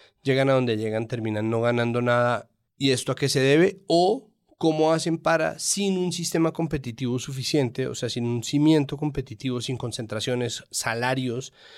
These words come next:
sin, o sea, un salario de todo el año, o sea, un sueldo, un contrato justo, sin pertenencia a una organización deportiva,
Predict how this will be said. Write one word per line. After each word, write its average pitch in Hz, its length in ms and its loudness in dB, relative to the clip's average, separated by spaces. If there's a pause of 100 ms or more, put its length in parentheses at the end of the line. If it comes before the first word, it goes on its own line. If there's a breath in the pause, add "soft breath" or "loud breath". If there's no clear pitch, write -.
(220 loud breath)
sin, 135 640 2
o 135 100 0
sea, 117 140 0
un 104 100 -2
salario 123 360 2
de 151 60 4
todo 117 280 2
el 120 80 2
año, 135 260 4
o 127 60 0
sea, 123 100 -4
un 104 140 -6
sueldo, 135 380 2
un 135 140 4
contrato 127 540 -2
justo, 147 580 0 (540 loud breath)
sin 139 300 -2
pertenencia 123 880 0
a - 120 -2
una 123 200 0
organización 120 560 -2
deportiva, 131 680 -2